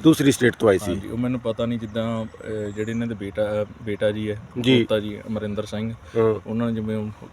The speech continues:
Speaker 2: ਕੈਪਟਨ ਰਿਟਾਇਰ ਹੋਏ ਆ, ਉਹਨਾਂ ਦੇ ਦਾਦਾ ਜੀ, ਤੇ ਉਹ ਕੈਪਟਨ 'ਚ ਸੀਗੇ।
Speaker 1: ਹੂੰ।
Speaker 2: ਫਿਰ ਉਹਨਾਂ ਵਾਸਤੇ ਹੁਣ ਪਿੱਛੇ ਜਿਹੇ ਉਹਨਾਂ ਦੀ ਸਿਹਤ ਖਰਾਬ ਹੋਈ ਕਰਕੇ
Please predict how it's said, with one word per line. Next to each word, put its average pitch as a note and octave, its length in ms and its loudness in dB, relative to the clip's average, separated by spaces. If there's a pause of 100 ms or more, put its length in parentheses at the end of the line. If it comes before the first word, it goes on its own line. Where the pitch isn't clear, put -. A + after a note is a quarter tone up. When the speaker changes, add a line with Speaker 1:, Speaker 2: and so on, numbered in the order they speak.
Speaker 2:
ਕੈਪਟਨ G#2+ 300 -2
ਰਿਟਾਇਰ G#2+ 320 -2
ਹੋਏ G#2+ 200 -4
ਆ, G#2 40 -2
ਉਹਨਾਂ A2+ 140 -4
ਦੇ A#2 120 -6
ਦਾਦਾ G2 280 -2
ਜੀ, G2 120 -8 (1000)
ਤੇ G#2 100 -4
ਉਹ G2+ 80 -4
ਕੈਪਟਨ G#2 380 -6
'ਚ G#2+ 80 -8
ਸੀਗੇ। A2 300 -6
Speaker 1:
ਹੂੰ। A2 420 -2
Speaker 2:
ਫਿਰ G#2 100 -4
ਉਹਨਾਂ B2 200 0
ਵਾਸਤੇ B2 280 -4
ਹੁਣ A2+ 220 -2
ਪਿੱਛੇ A2+ 300 -8
ਜਿਹੇ A2+ 100 -4
ਉਹਨਾਂ A#2+ 120 -2
ਦੀ A#2+ 60 -4
ਸਿਹਤ A#2+ 260 -8
ਖਰਾਬ A2 300 0
ਹੋਈ G#2 160 -6
ਕਰਕੇ G#2 320 -8